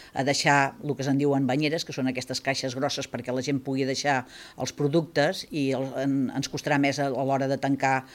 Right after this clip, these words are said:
el dia, perquè haurem de comptabilitzar un per un i agafar tots aquests productes, i això suposarà una feina afegida a la gent que ja està col·laborant,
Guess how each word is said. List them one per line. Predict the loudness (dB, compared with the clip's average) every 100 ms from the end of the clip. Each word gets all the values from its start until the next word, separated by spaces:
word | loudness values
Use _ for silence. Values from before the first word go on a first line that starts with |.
| -20 -12
el | -4 0 0 0 -2 -2 -2
dia, | 2 4 4 0 -2
perquè | -2 0 2
haurem | 4
de | 2 2
comptabilitzar | 0 0 0 -2 0 2 2 0
un | -6 -4 -2 0
per | 2 2
un | 2 0 -2 -2
i | -2 0
agafar | -2 -4 -4
tots | -4
aquests | -4 -4 -4
productes, | -4 -2 -2 -2 -4 -6 -16 -20 -8
i | -2 2 2 0
això | -2
suposarà | -4 -2 0 0
una | 0
feina | 0 0 0
afegida | 0 0 0
a | 0
la | 0
gent | 0
que | 0
ja | -2
està | 0 -4 -2
col·laborant, | -2 0 0 0 -2